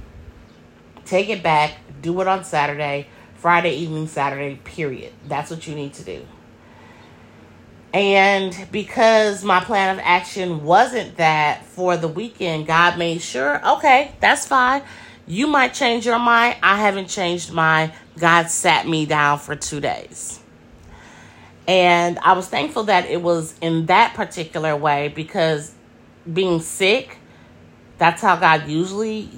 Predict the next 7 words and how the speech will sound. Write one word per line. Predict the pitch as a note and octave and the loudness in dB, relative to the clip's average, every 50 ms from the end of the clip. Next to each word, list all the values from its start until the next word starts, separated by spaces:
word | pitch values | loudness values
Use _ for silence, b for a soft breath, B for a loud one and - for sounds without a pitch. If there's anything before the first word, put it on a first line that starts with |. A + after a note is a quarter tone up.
| A#2+ - | -20 -18
sits | - - - F#3 F#3 F3+ - - | -16 -8 -6 -4 -4 -4 -6 -6
me | G3+ G3+ G3 | -6 -4 0
down. | F#3 F#3 F#3 G3 G3+ G#3+ A3+ A3+ A#3 B3 - - - - - - - _ - - - - - - - - - - - - - - - - - - - - - - - - - - - - - - - - - - - - - - - - - - - - - - - - - - - - - - - - - - - - - - - - - - - - - - - - - - - - - - - - - - - - - - - - - - - - - | 2 4 4 6 4 4 2 0 -2 -8 -14 -20 -20 -20 -20 -20 -20 _ -20 -20 -20 -20 -20 -20 -20 -20 -20 -20 -20 -20 -20 -20 -20 -20 -20 -20 -20 -20 -20 -20 -18 -16 -14 -14 -16 -16 -18 -20 -20 -20 -20 -20 -20 -20 -20 -20 -20 -20 -20 -20 -20 -20 -20 -20 -20 -20 -20 -20 -20 -20 -20 -20 -20 -20 -20 -20 -20 -20 -20 -20 -20 -20 -20 -20 -20 -20 -20 -20 -20 -20 -20 -20 -20 -20 -20 -20 -20 -20 -20 -20 -20 -20 -20 -20 -20 -20 -20 -20 -20 -14 -10
It's, | F3+ F#3+ F#3+ - - - - - | -10 -10 -10 -12 -16 -20 -6 -4
it's | F#3+ F#3 - - | -4 -4 -4 -4
the | - - G3 | -2 -2 0
revelation | F#3+ G3+ G3 G3 F#3 E3 E3 E3+ F#3+ F3+ - - - - D3 D#3+ E3+ - | 2 2 2 2 2 2 2 2 2 2 0 -4 -4 -4 -4 -6 -6 -10